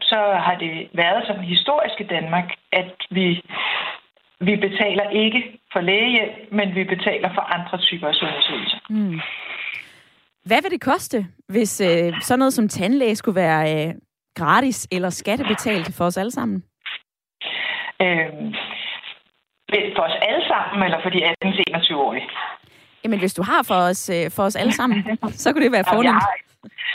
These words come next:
Speaker 1: jeg har ikke nogen af tallene. Øh, fordi det, vi ikke ved, det er, hvor meget de unge vil gå til mere til tandlæge, øh, hvis,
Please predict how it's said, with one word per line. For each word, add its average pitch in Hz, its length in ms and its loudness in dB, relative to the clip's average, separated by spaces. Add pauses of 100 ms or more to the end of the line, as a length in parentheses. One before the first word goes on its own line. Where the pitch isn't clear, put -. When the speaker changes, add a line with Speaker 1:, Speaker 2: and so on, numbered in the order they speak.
(200)
Speaker 1:
jeg 214 80 4
har 196 100 4
ikke 208 180 2
nogen 214 140 0
af 226 180 0
tallene. 180 280 -4 (540)
Øh, 190 300 2 (100)
fordi 214 160 0 (100)
det, 208 120 2
vi 220 120 4
ikke 214 200 0
ved, 202 80 2 (120)
det 190 140 2
er, 175 120 2
hvor 185 120 -2 (100)
meget 175 360 2 (180)
de 202 160 -6
unge 190 480 2
vil 190 180 0
gå 180 120 0
til 180 140 -2
mere 190 380 2
til 180 180 -6
tandlæge, 160 440 -4 (220)
øh, 175 380 -2
hvis, 170 180 2